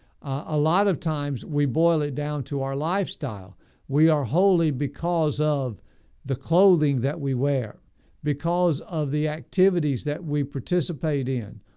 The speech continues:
or that we don't participate in, the standards that we keep. But these things do not make us holy.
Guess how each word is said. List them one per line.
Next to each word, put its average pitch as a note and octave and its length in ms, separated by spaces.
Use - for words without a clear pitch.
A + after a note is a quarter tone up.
or C3 180
that E3+ 120
we D3+ 100
don't E3 400
participate B2+ 720
in, A2+ 320
the C#3 80
standards E3+ 800
that C#3+ 200
we C#3 160
keep. C#3 460
But D#3 260
these G3+ 380
things F3 340
do E3 420
not F3+ 380
make E3+ 320
us D#3+ 240
holy. C#3+ 480